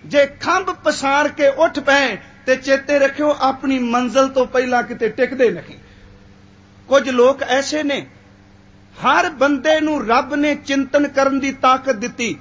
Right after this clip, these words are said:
ਹਰ ਬੰਦੇ ਵਿੱਚ ਪਰਮਾਤਮਾ ਨੇ ਆਪਣੇ ਨਾਮ ਅੰਮ੍ਰਿਤ ਦੀ ਦਾਤ ਰੱਖੀ, ਪਰ ਸ਼ੁਤਰ ਮੁਰਗ ਦੀ ਤਰ੍ਹਾਂ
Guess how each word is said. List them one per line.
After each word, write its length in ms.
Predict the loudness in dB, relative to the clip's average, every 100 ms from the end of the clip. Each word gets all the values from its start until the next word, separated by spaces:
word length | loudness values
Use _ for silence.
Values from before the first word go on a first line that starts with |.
| -16 -20 -20 -20 -20 _ -20 -4
ਹਰ 180 | 2 2
ਬੰਦੇ 420 | 2 -2 0 2
ਵਿੱਚ 220 | 0 -2 -10
ਪਰਮਾਤਮਾ 760 | -4 0 2 0 0 -2 -2
ਨੇ 200 | -2 -4 -2
ਆਪਣੇ 400 | -2 -2 -4 -4
ਨਾਮ 460 | -4 -2 0 0 0
ਅੰਮ੍ਰਿਤ 280 | -2 0 0
ਦੀ 180 | -2 -8
ਦਾਤ 380 | 0 0 0 -2
ਰੱਖੀ, 360 | -6 -6 -10 -12 -20 -20 -20 -20 -20 -20 -20 -20 -20 -8 0
ਪਰ 140 | 0
ਸ਼ੁਤਰ 460 | 0 -4 -2 0 0
ਮੁਰਗ 240 | 0 -2
ਦੀ 240 | -2 -4
ਤਰ੍ਹਾਂ 320 | 0 2 2